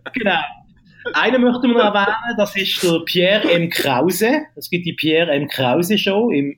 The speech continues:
im Südwestrundfunk, im S W R Fernsehen.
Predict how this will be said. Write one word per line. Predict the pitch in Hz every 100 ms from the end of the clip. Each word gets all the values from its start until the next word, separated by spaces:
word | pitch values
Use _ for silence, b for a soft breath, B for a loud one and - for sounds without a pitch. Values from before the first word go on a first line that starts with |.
| _
im | - 127
Südwestrundfunk, | - 151 135 139 175 - 180 190 202 202 220 202
im |
S | 135 165 -
W | 123
R | 143
Fernsehen. | 165 170 165 196 - 226